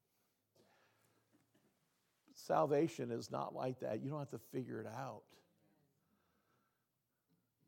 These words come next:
You can see the value that God puts, the worth that he puts on his grace. By the concern that he has shown so that you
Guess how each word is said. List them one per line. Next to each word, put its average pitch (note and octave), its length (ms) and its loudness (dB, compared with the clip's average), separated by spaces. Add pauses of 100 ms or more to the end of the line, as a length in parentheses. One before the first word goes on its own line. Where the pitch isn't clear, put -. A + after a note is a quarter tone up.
(100)
You C3+ 140 4
can C#3+ 180 2
see G3 400 0
the D3+ 140 2
value D3 680 2
that A#2+ 220 -2
God D#3 400 2
puts, D#3+ 300 -2
the C#3+ 120 -4
worth D3 520 -2 (300)
that C#3 100 4
he C3+ 80 4
puts D3+ 340 0
on D3+ 200 -2
his C3 240 -4
grace. D3+ 640 -4 (1120)
By D3+ 160 8
the C#3 100 2
concern F#3 760 -2
that D3+ 140 -2
he F3 200 -4
has E3+ 140 0
shown F3 580 0 (800)
so - 200 -2
that C#3 200 4 (260)
you F#3 400 12